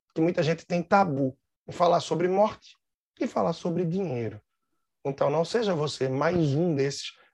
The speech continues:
e procura ficar com a gente nesse tempo que a gente vai estar aqui batendo papo, que certamente vai contribuir muito com você. Então,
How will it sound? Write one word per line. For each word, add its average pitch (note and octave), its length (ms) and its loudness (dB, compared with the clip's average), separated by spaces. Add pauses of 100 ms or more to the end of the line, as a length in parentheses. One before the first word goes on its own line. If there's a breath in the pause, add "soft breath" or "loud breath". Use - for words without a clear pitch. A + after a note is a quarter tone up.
e C#3 60 -2
procura C#3+ 320 0
ficar D3 160 0
com D3+ 120 2
a C3 40 6
gente C3+ 260 -2
nesse C#3 240 -2
tempo D3+ 220 0
que D3+ 60 -2
a - 20 0
gente C#3+ 180 -4
vai C#3+ 120 -4
estar C#3 160 0
aqui C3+ 180 -4
batendo C3+ 400 -2
papo, C#3 340 0 (300 loud breath)
que A#3+ 80 0
certamente C#3+ 580 2
vai C3 120 0
contribuir B2 420 -4
muito A#2+ 280 -4
com B2+ 120 -2
você. A#2+ 340 -4 (400 loud breath)
Então, D#3+ 380 8